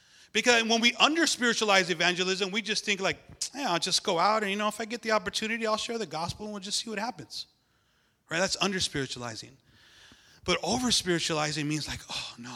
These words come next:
I'm not ready. No way. Like, I, I don't know. I don't have the words to say it." Like, we just think we're not adequate. But where when we read back in the Great Commission, Jesus said, "All authority has been given to me, therefore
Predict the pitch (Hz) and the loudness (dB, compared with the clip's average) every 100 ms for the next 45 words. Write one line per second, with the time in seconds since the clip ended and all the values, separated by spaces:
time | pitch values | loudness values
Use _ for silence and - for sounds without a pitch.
0 | 113 127 131 110 113 101 - _ _ - | -12 -12 -12 -12 -14 -14 -16 _ _ -20
1 | - - - - 139 127 117 113 117 117 | -20 -20 -20 -8 -4 -2 -2 -4 -8 -12
2 | 123 135 131 131 131 117 127 120 147 135 | -10 -8 -8 -8 -8 -6 -6 -4 -6 -8
3 | 123 117 123 120 123 - 127 127 135 151 | -10 -6 -4 -4 -2 -2 -2 -4 -6 -6
4 | 175 202 - 226 214 208 208 - - 240 | -4 -2 -2 -4 -4 -4 -4 -6 -8 -8
5 | 262 - 127 131 _ _ _ _ _ _ | -8 -8 -10 -10 _ _ _ _ _ _
6 | _ - 220 220 220 214 214 208 202 247 | _ 0 0 2 0 0 -2 -2 0 0
7 | 226 156 220 214 208 180 156 214 - 185 | -2 0 0 0 -2 -2 0 -2 0 0
8 | 254 - 240 196 190 _ - _ - 269 | 2 4 2 0 -6 _ -20 _ 2 4
9 | 262 226 - - _ - 254 294 285 285 | 4 2 2 -2 _ -6 0 2 4 4
10 | 285 254 - - 214 208 - 233 269 208 | 0 -4 -18 -2 2 2 0 2 6 6
11 | 160 160 208 - _ - - - 226 185 | 4 -4 -8 -10 _ -20 -18 -2 0 2
12 | 190 208 180 247 226 - 214 220 262 156 | 0 0 2 2 6 4 4 2 2 0
13 | 202 214 _ _ - - - - 147 135 | -4 -8 _ _ -20 -20 -20 -20 -12 2
14 | 220 311 294 - 277 269 269 | 6 6 6 0 2 6 6